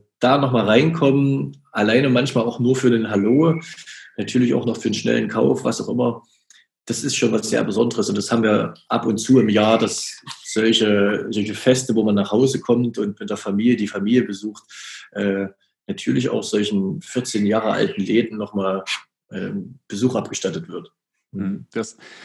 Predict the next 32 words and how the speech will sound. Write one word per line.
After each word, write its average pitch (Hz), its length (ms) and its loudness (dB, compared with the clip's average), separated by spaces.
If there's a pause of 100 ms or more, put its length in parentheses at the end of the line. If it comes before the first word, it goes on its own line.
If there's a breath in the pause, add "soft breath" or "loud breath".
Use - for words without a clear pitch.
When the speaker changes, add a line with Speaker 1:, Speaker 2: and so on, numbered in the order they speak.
(120 loud breath)
Speaker 2:
das 110 160 0
klingt 131 180 0
natürlich 127 320 0
nach 120 100 -2
einem 120 180 2
sehr, 107 220 0
sehr 120 180 4
hohen, 117 380 2
äh, 101 240 -2
Vertrauensvorschuss 107 960 -2
oder 95 120 -6
generell 95 300 2
auch 104 220 0 (300)
das, 104 180 -4
was - 260 -4
du 110 180 -4
ja 117 80 2
schon 104 200 -4
beschrieben 131 380 -4
hast 117 240 -4
und 107 60 0
wir 104 80 -4
es - 100 -10
zusammengefasst 113 600 -6
haben, 104 220 -4
also 95 140 -8
dieser 92 200 -4
Community-Gedanke, 110 1120 0
dieses 101 320 -6
Netzwerken, 110 540 -2
sich - 200 -8
austauschen. 110 640 0